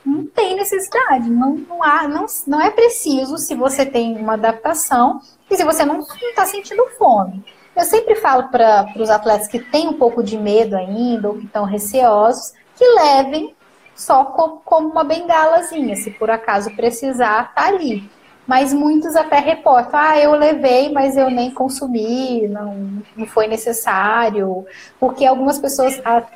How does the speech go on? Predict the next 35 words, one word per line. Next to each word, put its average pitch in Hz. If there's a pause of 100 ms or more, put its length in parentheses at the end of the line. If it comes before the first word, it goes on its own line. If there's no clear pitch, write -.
(140)
quando 311
se -
alimentam 226
de 202
qualquer 240
coisa, 233
eles 233
não 247
se 262
sentem 269
bem, 226 (160)
né? 214
Às 202
vezes, 220 (300)
é, 202
dá 196
um 247
desconforto 233
estomacal, 214 (240)
então 220
dá 214
gases, 226
dependendo 214
do 214
que -
come. 214
Então, 240
eles 269
preferem, 269
às 269
vezes, 262
não, 277
não 277
consumir 277
nada. 214